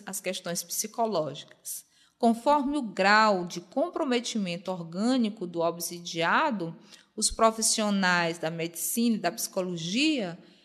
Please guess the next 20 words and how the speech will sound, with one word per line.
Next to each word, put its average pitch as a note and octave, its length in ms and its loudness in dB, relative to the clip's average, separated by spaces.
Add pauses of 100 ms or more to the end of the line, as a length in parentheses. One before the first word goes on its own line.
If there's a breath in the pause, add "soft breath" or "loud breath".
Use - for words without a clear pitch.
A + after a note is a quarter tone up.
(120 loud breath)
indicarão B3 1200 2
procedimentos F#3+ 880 -2
terapêuticos F#3+ 1080 -4
apropriados. C4 1400 -4 (320 soft breath)
Recordemos G#3 920 2
mais A3 320 2
do D#4 80 -4
que F#4 160 -4
nunca G#3+ 640 0 (360 soft breath)
de A3 140 -2
que A#3 180 -2
mais C4+ 540 6
importante G3+ 1200 -2 (100)
do G#3+ 120 -4
que C4+ 200 -4
tratar A3+ 1040 -2
obsessões G3 1300 2 (340 soft breath)
é G3 120 0
sempre C4 640 4
melhor F#3 760 2